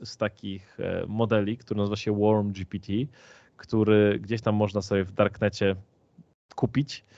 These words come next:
i wykorzystać do tego, żeby robić lepszy phishing, lepsze kampanie dezinformacyjne i tak dalej. On nie ma ograniczeń takich jak G P T, że na zasadzie, wiesz, powiedz mi żart i tutaj, e, grupa, której nie powinna się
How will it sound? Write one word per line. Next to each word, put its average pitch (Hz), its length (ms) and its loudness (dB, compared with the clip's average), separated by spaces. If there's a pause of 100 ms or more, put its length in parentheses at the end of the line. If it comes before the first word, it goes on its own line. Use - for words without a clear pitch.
(360)
i 285 140 -2
wykorzystać 139 480 2
do 110 80 -6
tego, 113 240 0
żeby 104 220 -2
robić 95 240 -2
lepszy 117 280 0
phishing, 95 480 -2
lepsze 127 300 2
kampanie 92 520 0
dezinformacyjne 92 880 -4
i 104 40 -8
tak 98 160 -10
dalej. 95 220 0
On 139 120 0
nie 151 140 8
ma 123 140 6
ograniczeń 107 600 0
takich 95 260 -8
jak 90 140 -4
G 92 120 -8
P 95 120 -10
T, 107 120 -6 (120)
że 95 140 -2
na 92 100 -2
zasadzie, 92 440 -6
wiesz, 85 260 -6 (520)
powiedz 117 380 2
mi 104 100 -4
żart 107 420 2
i 101 60 -12
tutaj, 95 480 -2
e, - 300 -6
grupa, 101 440 -4
której 95 320 -4
nie 90 80 -6
powinna 90 360 -6
się 85 260 -8